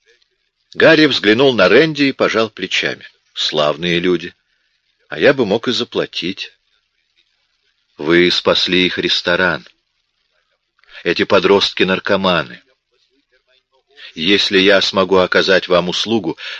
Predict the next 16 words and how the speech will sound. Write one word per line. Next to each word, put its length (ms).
только 280
скажите. 680
Даже 280
не 100
представляю, 720
что 240
бы 120
я 160
делал 380
без 220
гитары. 480
Я 260
зарабатываю 800
ею 280
на 140
жизнь». 380